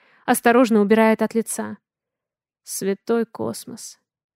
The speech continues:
Это самая красивая женщина во Вселенной. Но что это?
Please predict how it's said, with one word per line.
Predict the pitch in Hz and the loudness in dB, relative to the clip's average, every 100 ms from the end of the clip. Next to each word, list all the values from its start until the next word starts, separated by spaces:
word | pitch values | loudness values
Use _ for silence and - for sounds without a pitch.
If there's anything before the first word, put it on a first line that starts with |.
| _ | _
Это | 220 - 226 | -4 -2 -6
самая | - - 254 240 196 | -4 -2 0 0 -2
красивая | - 214 208 - 247 214 202 | -2 -6 -4 -4 -2 0 -2
женщина | 190 214 220 - 208 202 | 0 -2 -2 -6 -6 -6
во | 202 | -8
Вселенной. | - 233 214 208 220 226 _ _ _ _ _ _ _ _ _ _ - | -12 -10 -8 -10 -12 -18 _ _ _ _ _ _ _ _ _ _ -4
Но | 226 214 | 0 0
что | - 240 | -2 -6
это? | 214 202 226 | -6 -8 -18